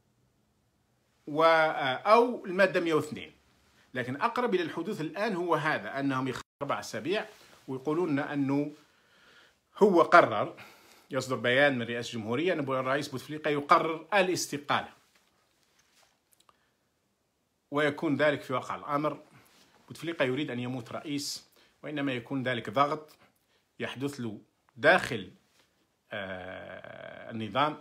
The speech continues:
من طرف كبار الضباط، وبعد ما يتأكدوا أن فرنسا وأمريكا لا تريده رئيساً، لأن الموقف الأمريكي والفرنسي حاسم في موضوع العهدة الخامسة.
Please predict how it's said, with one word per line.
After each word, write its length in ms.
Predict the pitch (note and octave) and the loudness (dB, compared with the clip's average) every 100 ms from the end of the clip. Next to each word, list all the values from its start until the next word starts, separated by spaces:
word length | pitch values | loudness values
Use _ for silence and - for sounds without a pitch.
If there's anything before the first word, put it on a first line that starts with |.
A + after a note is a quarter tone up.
| _ _ | _ _
من 120 | A#2 | -12
طرف 560 | A2 C3 A#2 - - - _ _ _ _ _ _ | -2 0 -2 -6 -20 -20 _ _ _ _ _ _
كبار 260 | - A2+ A#2 | -10 -4 -4
الضباط، 580 | G2 G2 C3+ E3 D#3+ - _ _ _ _ _ _ - | -4 -4 0 0 -2 -18 _ _ _ _ _ _ -12
وبعد 1200 | B2+ E3 F3 F3+ - _ _ B2+ A2+ E3 D#3 F3 - - _ _ _ | 0 4 4 4 -2 _ _ -2 2 4 2 -2 -10 -20 _ _ _
ما 120 | C3+ | -4
يتأكدوا 640 | B2+ C3 F3+ F3 C3+ B2 C#3 | -4 -4 -6 -6 -10 -10 -8
أن 160 | B2 | -6
فرنسا 460 | A2+ C#3+ E3 E3+ B2+ | -6 -2 -2 -2 -4
وأمريكا 480 | B2 C#3+ D3+ F3+ C3+ | -4 -4 -4 -4 -4
لا 220 | B2 E3+ | 0 -2
تريده 380 | E3+ E3 F#3 F3 A3+ | 0 -4 -4 -2 0
رئيساً، 360 | F3+ B2 - - _ _ _ _ _ _ _ _ _ _ | 0 -4 -8 -16 _ _ _ _ _ _ _ _ _ _
لأن 100 | A2+ | -10
الموقف 500 | A2 A#2 A#3+ B3 - | -4 0 0 0 -12
الأمريكي 500 | - A#2+ D3 G3 - | -12 -6 -4 -4 -8
والفرنسي 760 | F2+ D#3 F#3+ D#3 D#3+ F#3+ - D3 | -2 0 0 -2 -4 -6 -10 -14
حاسم 680 | - - F#3 C#3 - D3 G2 - _ | -12 0 2 2 0 -6 -6 -12 _
في 100 | - | -10
موضوع 240 | A#2+ B2 | -8 -4
العهدة 280 | A#2+ A#2 A2+ | -4 -6 -6
الخامسة. 480 | G2+ - F#2+ F2 - | -8 -6 -8 -10 -14